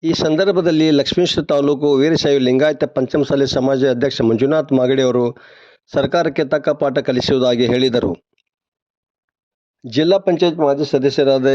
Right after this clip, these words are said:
ಎಸ್ ಪಿ ಬೆಳಗಾರ, ಎಂ ಎಸ್ ದೊಡ್ಡಗೌಡ್ರ, ಸಿದ್ದನಗೌಡ ಬಳ್ಳೊಳ್ಳಿ, ಮಾಲಾದೇವಿ ತಂದ್ರಿಗೆ, ಸೋಮಣ್ಣ ಡಾಣಗಲ, ಶಿವಾನಂದ ದೇಸಾಯಿ, ಎಂ ಆರ್ ಪಾಟೀಲ, ವಿಜಯಕುಮಾರ್ ಮಹಾಂತ ಶೆಟ್ರ, ವಾಲ್ಮೀಕಿ ಸಮಾಜದ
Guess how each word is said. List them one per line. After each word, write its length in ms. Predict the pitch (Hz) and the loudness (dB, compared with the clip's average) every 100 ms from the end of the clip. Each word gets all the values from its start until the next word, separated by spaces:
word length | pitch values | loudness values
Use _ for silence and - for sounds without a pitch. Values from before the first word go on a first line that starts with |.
| 127 | 0
ಎಸ್ 180 | 127 - | -2 -4
ಪಿ 100 | 151 | -4
ಬೆಳಗಾರ, 380 | 131 127 135 123 120 - - | 0 2 2 0 -2 -4 -4
ಎಂ 140 | 135 143 | 0 2
ಎಸ್ 140 | 147 139 | 0 -2
ದೊಡ್ಡಗೌಡ್ರ, 480 | 127 123 143 135 120 123 - _ _ _ - | -2 0 0 0 0 -2 -6 _ _ _ -16
ಸಿದ್ದನಗೌಡ 580 | - 127 123 165 151 143 | -10 -6 -2 0 0 0
ಬಳ್ಳೊಳ್ಳಿ, 580 | 135 127 127 139 123 117 117 _ _ - | 0 0 2 2 2 0 -2 _ _ -10
ಮಾಲಾದೇವಿ 500 | 123 127 151 147 143 | -4 0 0 2 0
ತಂದ್ರಿಗೆ, 460 | 127 120 127 131 123 | 0 0 0 0 0
ಸೋಮಣ್ಣ 400 | - 127 135 147 | 0 -2 0 0
ಡಾಣಗಲ, 480 | 131 120 127 131 127 | -2 0 0 0 0
ಶಿವಾನಂದ 520 | - 123 135 151 143 117 | -2 -2 0 0 0 0
ದೇಸಾಯಿ, 380 | 120 - 127 127 | 0 0 0 2
ಎಂ 160 | 120 139 | 2 0
ಆರ್ 120 | 139 | 0
ಪಾಟೀಲ, 360 | 131 117 131 127 123 | -4 -2 0 0 0
ವಿಜಯಕುಮಾರ್ 520 | 117 147 147 139 135 123 | 0 0 0 0 0 0
ಮಹಾಂತ 220 | 120 135 | -2 -2
ಶೆಟ್ರ, 320 | 131 127 113 123 127 - - _ _ _ _ _ _ _ - | -2 -4 -2 -2 -2 -8 -20 _ _ _ _ _ _ _ -6
ವಾಲ್ಮೀಕಿ 400 | 135 139 170 160 | -2 2 0 -2
ಸಮಾಜದ 520 | - 143 143 131 135 | -2 -2 0 0 0